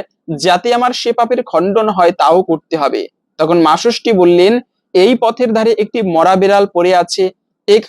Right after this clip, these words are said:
হাঁড়ি দই এনে ওই বিড়ালের গায়ে দিয়ে আবার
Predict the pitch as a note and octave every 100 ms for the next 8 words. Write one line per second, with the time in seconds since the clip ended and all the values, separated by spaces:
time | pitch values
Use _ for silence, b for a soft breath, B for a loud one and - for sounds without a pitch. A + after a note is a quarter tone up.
0 | - B3 A#3+ F#3 B3+ A3 A#3 F#3 E3 F#3+
1 | _ - B3 G3+ E3+ F3 A3+ B3+ F3+ E3+
2 | A3+ G#3+ C3 A#2+ - D#3+ G#3 F3